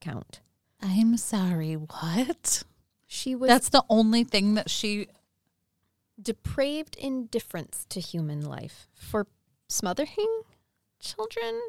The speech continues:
Speaker 1: Now, here's the thing, is that the autopsies didn't reveal, they didn't reveal anything that the kids could have died from, but they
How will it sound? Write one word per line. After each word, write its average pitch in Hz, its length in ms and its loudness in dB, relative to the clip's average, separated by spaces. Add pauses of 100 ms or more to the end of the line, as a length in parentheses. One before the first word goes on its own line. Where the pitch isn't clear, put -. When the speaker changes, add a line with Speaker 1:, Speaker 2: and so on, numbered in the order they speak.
(220)
Speaker 1:
Now, 220 140 -2
here's 302 540 -4
the - 140 -14
thing, 135 340 -10 (360)
is - 200 -10
that 214 220 -4
the - 160 -10 (100)
autopsies 370 1040 -4 (200)
didn't 339 380 -2 (100)
reveal, 233 920 -4 (220)
they 240 100 4
didn't 302 220 0
reveal 240 680 -2
anything 220 380 0
that 185 140 -4
the 185 60 -8
kids 196 300 -4
could 196 240 0
have 180 220 -2 (360)
died 165 300 0
from, 175 380 2 (220)
but 214 140 -2
they 202 140 2